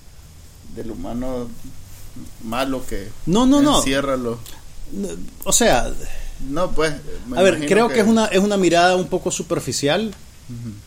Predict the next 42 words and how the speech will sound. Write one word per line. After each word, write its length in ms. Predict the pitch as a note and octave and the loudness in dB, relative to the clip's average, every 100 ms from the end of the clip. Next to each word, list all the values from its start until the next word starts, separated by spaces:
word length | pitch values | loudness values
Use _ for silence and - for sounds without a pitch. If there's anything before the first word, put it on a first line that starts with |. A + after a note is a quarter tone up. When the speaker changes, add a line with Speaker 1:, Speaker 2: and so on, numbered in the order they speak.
| - | -10
Speaker 2:
a, 460 | B2+ A#2 B2+ A#2+ A2 | -4 -2 0 2 2
a, 180 | - A#2+ | 0 -2
a 40 | |
la 120 | B2 | -2
situación 480 | - C3 A#2 C#3+ C#3 | -2 -4 -2 0 0
que 80 | D#3+ | 0
la 120 | D3 | 0
película 360 | B2 B2 C3+ C3+ | 0 -2 -2 -2
plantea. 420 | A#2 F#2+ G2 F2+ - - - - - | -4 -6 -6 -8 -12 -20 -20 -20 -14
Speaker 1:
Ya. 180 | G2+ F2+ - - - - - - - | -12 -12 -14 -10 -10 -12 -16 -18 -10
Speaker 2:
Y, 260 | E3 D3+ D3 | 0 2 4
y 220 | D#3+ F#3 | 2 -2
en-, 180 | F3+ F3+ | 0 0
entiendo, 500 | E3+ D3 G#3 A#3 B2 | 0 4 4 4 2
pues, 180 | - D3+ | 0 -4
o 60 | C3 | -2
sea, 160 | D#3+ B2 | 0 0
entiendo 320 | D#3 F#3 F#3+ | 2 2 2
por 140 | D3 | -2
qué 320 | D#3 D#3+ D#3+ - | -2 0 0 -2
haces 260 | C3 C#3 C3 | -6 -4 -2
eso, 240 | B2+ - | -4 -6
pues, 200 | B2 A#2 | -10 -8
si 60 | A2 | -8
haces 180 | - | -4
una 160 | B2 C3 | -2 0
película 420 | B2 A#2+ B2+ C3+ | 0 -2 0 0
que, 120 | A2+ G#2 A#2 | 0 -4 -8
que 80 | A#2 | -14
tenga, 340 | - A#2+ B2 A#2+ | -10 -6 -2 0
digamos, 420 | G#2+ A#2 B2 A#2 - - - - | 0 -2 -4 -6 -14 -20 -14 -10
aspiraciones 800 | C3+ C#3 A2 - B2+ C3+ C3 A#2 - - - - - | -2 0 0 0 2 2 0 -4 -16 -20 -20 -20 -6
taquilleras 560 | C#3+ C3 B2 B2+ C#3+ C#3 | -4 0 2 4 4 2
para 160 | B2 | 0
un 100 | B2 | 0
público 340 | B2 C3 B2+ A#2+ | 0 0 0 2
medio, 440 | B2 D3+ A#2+ G2 - - - - | 2 4 2 -2 -8 -16 -20 -16
Speaker 1:
Ya. 140 | G#2+ G2+ - | -12 -12 -2
Speaker 2:
o 180 | D3 | 0
que 120 | C#3 B2 | 2 0
esté, 260 | A2+ C3 | 2 2
digamos, 540 | D3 D3 C3+ D#3 E3+ | 4 6 4 2 -2